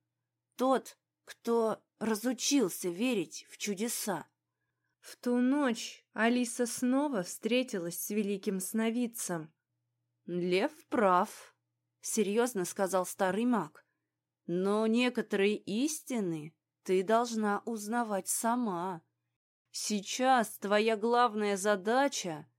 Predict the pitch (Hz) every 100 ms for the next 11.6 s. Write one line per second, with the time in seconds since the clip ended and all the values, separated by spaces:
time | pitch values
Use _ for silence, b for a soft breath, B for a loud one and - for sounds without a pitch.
0 | _ _ - 240 247 - 269 302 285 175
1 | 165 175 185 208 233 233 226 185 185 196
2 | 190 226 285 202 156 151 - - 254 240
3 | 277 - 285 214 175 - 165 165 147 -
4 | _ _ _ _ _ _ _ _ _ _
5 | - 247 262 254 262 247 254 254 294 294
6 | - 175 240 254 262 180 160 160 - 156
7 | - _ 208 214 226 208 220 294 277 170
8 | 156 190 277 - 214 175 160 160 _ _
9 | _ - 214 226 240 - 233 269 349 269
10 | 165 - _ _ - 190 196 185 294 311
11 | 240 180 170 160 151